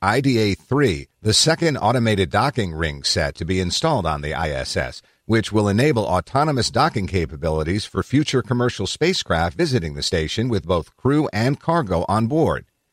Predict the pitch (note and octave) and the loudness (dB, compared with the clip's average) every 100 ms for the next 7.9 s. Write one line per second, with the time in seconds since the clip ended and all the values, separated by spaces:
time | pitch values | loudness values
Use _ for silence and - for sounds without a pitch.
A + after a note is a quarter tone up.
0 | _ _ - - B2+ G2+ F#2 E2 G2 F2 | _ _ -2 2 4 6 4 2 -2 -2
1 | A#2 G2 E2+ G#2 F#2 E2 F2 D#2+ G#2+ F#2+ | -2 -2 -2 0 0 0 -2 -2 -2 0
2 | - F#2 F#2+ E2+ E2+ D#2 D2 C3 C3+ E2 | -2 0 0 0 -2 -4 -4 0 0 0
3 | D#2+ - F2+ - - F3 - C#3 C3 A#2+ | -2 -2 -4 -4 -2 -2 0 0 0 -2
4 | - B2 A#2 G2+ - D#3 - F#2+ C#2+ D#2+ | -2 0 0 0 -2 -2 -2 -4 -4 -6
5 | C2+ C2 D#2 E2 F2+ F#2 F2 - A#2 F#2 | -6 -8 -4 -2 0 -2 -2 0 0 0
6 | E2+ E3 C3+ D#2+ D#2+ D2 E2 - C#3+ G#2+ | 0 0 0 0 -2 -2 -4 -2 0 0
7 | E2+ D#2+ G2+ F#2 G2+ B2+ C3 - | -2 -2 -2 -2 -2 0 0 -2